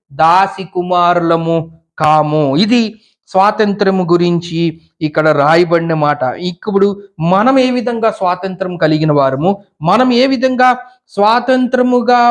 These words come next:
ఉండుటకు మనం పిలువబడిన వారమో, స్వతంత్రులుగా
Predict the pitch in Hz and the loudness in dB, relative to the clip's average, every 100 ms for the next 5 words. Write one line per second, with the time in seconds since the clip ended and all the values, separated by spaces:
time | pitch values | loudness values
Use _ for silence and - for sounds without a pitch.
0 | 202 165 214 247 285 277 247 220 208 196 | 0 0 2 2 2 0 2 2 2 0
1 | 180 185 175 170 160 151 139 139 127 117 | 0 2 2 0 2 2 0 0 -4 -8
2 | 104 _ - 208 214 269 269 277 262 269 | -12 _ -2 0 2 0 0 0 2 2
3 | 262 | 2